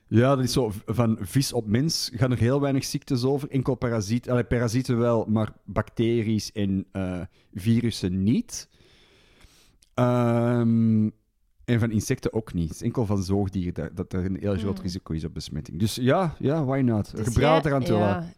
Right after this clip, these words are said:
Speaker 2: ik, mijn probleem met spinnen is te groot om echt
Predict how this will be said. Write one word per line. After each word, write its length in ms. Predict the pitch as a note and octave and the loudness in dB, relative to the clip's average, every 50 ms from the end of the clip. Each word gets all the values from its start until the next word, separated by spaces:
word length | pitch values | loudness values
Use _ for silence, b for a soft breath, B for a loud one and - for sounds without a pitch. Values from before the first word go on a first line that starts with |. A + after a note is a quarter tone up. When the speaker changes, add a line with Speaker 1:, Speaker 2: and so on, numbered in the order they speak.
| _ - | _ -12
Speaker 2:
ik, 360 | - G3+ - - A#3 G#3 - | -12 -10 -8 -8 -8 -8 -6
mijn 200 | G3 F#3+ F#3+ F#3 | -4 -4 -4 -4
probleem 380 | F#3 - F#3+ F3+ F3 F#3+ G#3 A3 | -4 -4 -6 -6 -4 -6 -6 -4
met 120 | A#3+ A#3 | -6 -8
spinnen 340 | - - - A#3 A#3+ B3+ B3+ | -10 -10 -8 -8 -6 -6 -6
is 200 | - A3+ - - | -8 -10 -12 -12
te 140 | - - G#3+ | -12 -10 -10
groot 500 | F3+ - G3+ F#3+ G3+ A3+ A#3+ - - - | -8 -6 -6 -4 -4 -6 -8 -10 -12 -10
om 360 | - F#3 F3+ F3+ F3+ F3+ G3 - - - | -6 -6 -4 -4 -6 -6 -10 -12 -16 -14
echt 520 | - G#3 - - - - - - - - | -12 -12 -12 -14 -20 -20 -20 -20 -20 -20